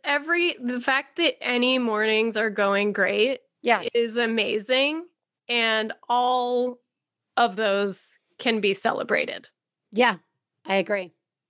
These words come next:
Speaker 2: I
Speaker 1: Like, you
Speaker 2: agree.
Speaker 1: really did something
Speaker 2: Yeah.
Speaker 1: if you
Speaker 2: I
Speaker 1: did a morning. Yeah.
Speaker 2: It's like, it's like finding a chutney.
Speaker 1: It's
Speaker 2: That's what I'm
Speaker 1: finding a
Speaker 2: gonna call
Speaker 1: chutney.
Speaker 2: it now.
Speaker 1: Yeah.
Speaker 2: Finding a chutney.
Speaker 1: Yeah.
Speaker 2: You found a chutney. <laughs>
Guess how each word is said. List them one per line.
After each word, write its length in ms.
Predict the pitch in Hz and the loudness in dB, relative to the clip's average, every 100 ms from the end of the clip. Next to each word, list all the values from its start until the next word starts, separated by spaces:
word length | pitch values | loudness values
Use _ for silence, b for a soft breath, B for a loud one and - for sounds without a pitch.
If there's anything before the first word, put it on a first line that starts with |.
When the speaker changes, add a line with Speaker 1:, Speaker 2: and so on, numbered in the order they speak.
| _ _ - | _ _ -2
Speaker 2:
I 100 | 240 | 0
Speaker 1:
Like, 100 | 269 | 2
you 80 | 254 | 0
Speaker 2:
agree. 180 | 208 233 | -2 0
Speaker 1:
really 440 | 311 311 269 262 | 0 0 0 -2
did 260 | 202 220 202 | 0 -2 0
something 560 | - - - - 220 - | -2 -2 0 -2 -2 -14
Speaker 2:
Yeah. 260 | _ 208 277 - | _ 0 0 0
Speaker 1:
if 240 | 233 226 - | -4 -4 -2
you 120 | 226 | -2
Speaker 2:
I 40 | |
Speaker 1:
did 240 | 196 220 202 | 2 0 2
a 60 | |
morning. 440 | 190 196 - - - _ _ _ _ _ | 0 -2 -4 -8 -18 _ _ _ _ _
Yeah. 140 | 220 - | -6 -2
Speaker 2:
It's 180 | - - | -2 0
like, 320 | 262 240 - _ _ | 0 0 -2 _ _
it's 220 | 190 - | -12 -4
like 180 | 240 202 _ _ _ | -4 -4 _ _ _
finding 400 | 247 247 240 233 | -2 -2 -2 -2
a 60 | 214 | -2
chutney. 580 | - 240 226 175 139 _ _ _ _ _ _ | 2 2 2 -4 -14 _ _ _ _ _ _
Speaker 1:
It's 100 | 233 | -2
Speaker 2:
That's 120 | 247 | 0
what 60 | 226 | 0
I'm 60 | 269 | 0
Speaker 1:
finding 60 | 233 | -2
a 40 | 220 | -2
Speaker 2:
gonna 180 | 208 269 | 0 0
call 120 | 294 | -2
Speaker 1:
chutney. 140 | 196 | -4
Speaker 2:
it 20 | 190 | -4
now. 240 | 175 165 _ | -4 -4 _
Speaker 1:
Yeah. 220 | - 214 | -4 0
Speaker 2:
Finding 240 | 196 202 226 | 0 -2 -6
a 60 | |
chutney. 520 | 214 240 226 180 165 - _ 208 | -2 0 0 -2 -14 -18 _ -4
Speaker 1:
Yeah. 140 | 202 | -2
Speaker 2:
You 160 | 247 294 | -2 -4
found 360 | - 359 392 381 | -2 -2 -2 -4
a 40 | |
chutney. 680 | - - - - - - - _ _ _ _ _ | -8 0 0 0 -4 -4 -6 _ _ _ _ _
<laughs> 320 | - _ _ | -20 _ _